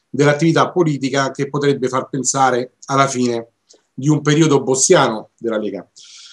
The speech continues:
Eh, già contemplare, eh, l'esistenza di un periodo bossiano potrebbe essere una ipotesi audace per un partito carismatico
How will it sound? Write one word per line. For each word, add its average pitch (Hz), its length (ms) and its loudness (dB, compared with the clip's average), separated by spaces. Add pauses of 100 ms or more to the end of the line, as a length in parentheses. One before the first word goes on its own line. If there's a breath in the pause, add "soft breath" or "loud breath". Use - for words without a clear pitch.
(140 loud breath)
Eh, 131 480 4
già 196 200 2
contemplare, 170 840 2
eh, 120 540 -4 (1400)
l'esistenza 143 840 -2
di 143 80 0
un 139 160 0
periodo 151 540 2
bossiano 127 720 -2 (240 soft breath)
potrebbe 135 640 0
essere 131 520 0
una 135 440 -2
ipotesi 135 600 -2
audace 139 540 2
per 127 120 -4
un 123 120 -6
partito 127 380 -4
carismatico 120 800 0